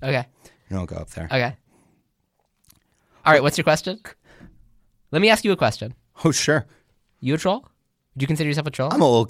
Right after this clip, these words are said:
Speaker 2: I'm a little rascal sometimes.
Speaker 1: You're a little rascal
Speaker 2: I
Speaker 1: sometimes?
Speaker 2: think I'm on that rascal.
Speaker 1: I get, you get that vibe.
Speaker 2: I think I'm on that
Speaker 1: I get
Speaker 2: rascal.
Speaker 1: th-,
Speaker 2: I think,
Speaker 1: I get
Speaker 2: I
Speaker 1: that
Speaker 2: think
Speaker 1: vibe
Speaker 2: I'm that
Speaker 1: from you.
Speaker 2: rascal energy.
Speaker 1: Yeah, little
Speaker 2: Every
Speaker 1: rascal.
Speaker 2: once in a while.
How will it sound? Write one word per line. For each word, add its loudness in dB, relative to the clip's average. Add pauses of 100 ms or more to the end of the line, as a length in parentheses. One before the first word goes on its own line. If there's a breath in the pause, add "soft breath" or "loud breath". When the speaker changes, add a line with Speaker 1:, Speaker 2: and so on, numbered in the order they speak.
Speaker 2:
I'm 0
a 2
little 0
rascal -4
sometimes. -10
Speaker 1:
You're 0
a 0
little 0
rascal -2
Speaker 2:
I -8
Speaker 1:
sometimes? 0
Speaker 2:
think 2
I'm 4
on 0
that -2
rascal. -2
Speaker 1:
I 4
get, -4
you -2
get -6
that -4
vibe. -4
Speaker 2:
I 0
think 2
I'm -2
on 0
that 0
Speaker 1:
I -2
get 0
Speaker 2:
rascal. -4
Speaker 1:
th-, -8
Speaker 2:
I -6
think, -6
Speaker 1:
I -2
get 0
Speaker 2:
I -2
Speaker 1:
that 0
Speaker 2:
think -2
Speaker 1:
vibe 0
Speaker 2:
I'm -2
that -4
Speaker 1:
from -4
you. -6
Speaker 2:
rascal -8
energy. -10 (140)
Speaker 1:
Yeah, 2
little -2
Speaker 2:
Every 0
Speaker 1:
rascal. 2
Speaker 2:
once -6
in -4
a 0
while. -2